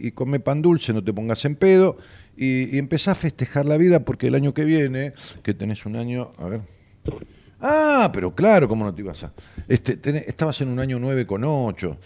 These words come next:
Entonces, finales, porque necesita habilitarse a lo que su padre nunca en la puta vida habilitó, pero el año que viene tenés un uno con uno. Y hacé de cuenta, ¿vos viste alguna vez el lanzamiento de una,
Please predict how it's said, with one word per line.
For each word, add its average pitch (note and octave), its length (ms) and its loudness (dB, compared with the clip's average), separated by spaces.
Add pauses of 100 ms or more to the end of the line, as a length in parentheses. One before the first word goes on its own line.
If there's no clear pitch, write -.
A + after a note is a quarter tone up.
(120)
Entonces, - 280 -4
finales, D3+ 840 6 (180)
porque C3+ 300 -4
necesita C#3+ 580 0
habilitarse C#3 540 2
a C3 40 2
lo A#2+ 120 0
que A2+ 80 0
su A2 160 -2
padre C#3 260 4
nunca C#3 360 0
en A2+ 80 -2
la G#2 100 -4
puta A2 220 -4
vida A2+ 200 0
habilitó, A2 520 0
pero C#3 160 -2
el E3 60 2
año D#3 60 -2
que E3 60 0
viene F3+ 140 0
tenés D3+ 260 -2
un C#3+ 140 -2
uno D#3+ 220 0
con D#3 200 0
uno. A2 380 -2 (320)
Y F#3+ 140 0
hacé G3+ 280 -2
de G3+ 140 2
cuenta, F#3+ 420 4 (280)
¿vos F3 140 4
viste G3+ 200 -2
alguna D#3+ 260 -2
vez D3+ 160 0
el - 160 2
lanzamiento A2+ 600 0
de A2 80 0
una, G#2+ 200 -2